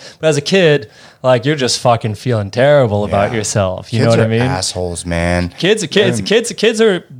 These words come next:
Speaker 1: I think kids are amazing,
Speaker 2: Of
Speaker 1: but they
Speaker 2: course.
Speaker 1: can also be assholes.
Speaker 2: No, no, they're
Speaker 1: But they're
Speaker 2: assholes.
Speaker 1: also, tr-, at least they're always truthful.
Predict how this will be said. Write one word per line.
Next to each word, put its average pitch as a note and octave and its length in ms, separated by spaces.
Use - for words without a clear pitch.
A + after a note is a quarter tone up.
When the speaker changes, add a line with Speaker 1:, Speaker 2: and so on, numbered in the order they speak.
Speaker 1:
I D3 80
think F3+ 240
kids E3+ 220
are D#3 80
amazing, D#3 640
Speaker 2:
Of - 120
Speaker 1:
but D3+ 120
they - 60
Speaker 2:
course. - 80
Speaker 1:
can - 80
also F#3+ 240
be C#3 160
assholes. D#3+ 340
Speaker 2:
No, B3 80
no, G#3+ 160
they're A#2+ 160
Speaker 1:
But D3 140
they're G#3+ 80
Speaker 2:
assholes. B3 180
Speaker 1:
also, A#3 80
tr-, G3 260
at G#3+ 80
least C4+ 200
they're G#3+ 80
always E3 260
truthful. C#4+ 640